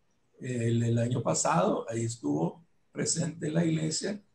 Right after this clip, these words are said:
y no solo en la costa caribe, sino también en toda la costa pacífica, pues, se enviaron, eh, toneladas de ayuda que se recogieron en las parroquias, se,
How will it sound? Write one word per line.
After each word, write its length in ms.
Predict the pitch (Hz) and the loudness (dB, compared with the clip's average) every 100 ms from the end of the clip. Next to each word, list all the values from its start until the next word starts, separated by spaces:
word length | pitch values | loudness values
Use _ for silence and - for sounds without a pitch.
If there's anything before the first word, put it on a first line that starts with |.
| _ - | _ -4
y 100 | 151 | 0
no 180 | 156 | 0
solo 340 | 151 160 170 196 | 2 4 4 4
en 80 | 151 | 0
la 160 | 127 | 0
costa 360 | 147 151 - 151 | -2 -2 -2 -2
caribe, 400 | 147 165 170 156 | 2 4 4 2
sino 320 | 139 123 - | -4 -6 -4
también 240 | 156 147 | -4 -4
en 160 | 156 - | -6 -4
toda 160 | 151 147 | 0 0
la 160 | 151 | 0
costa 280 | - 151 - | -4 -6 -6
pacífica, 600 | 170 165 143 156 - 143 | -4 -4 -6 -6 -8 -10
pues, 200 | - 143 - _ _ _ _ _ - | -12 -16 -18 _ _ _ _ _ -8
se 180 | - - | -2 0
enviaron, 680 | 123 123 131 143 160 - 139 | 2 2 2 2 2 0 -2
eh, 220 | 123 123 | -6 -4
toneladas 600 | 135 123 120 123 156 160 | -6 -4 -2 -2 0 0
de 100 | 160 | 0
ayuda 340 | 160 135 143 - | 2 2 -2 -4
que 120 | 117 | -8
se 120 | - | -8
recogieron 560 | 107 113 117 143 - - - | -8 -8 -6 -6 -6 -8 -12
en 160 | 127 | -12
las 160 | 139 139 | -12 -8
parroquias, 540 | 160 147 147 - 147 - _ _ _ _ | -6 -4 -4 -8 -16 -18 _ _ _ _
se, 240 | - 123 | -8 -8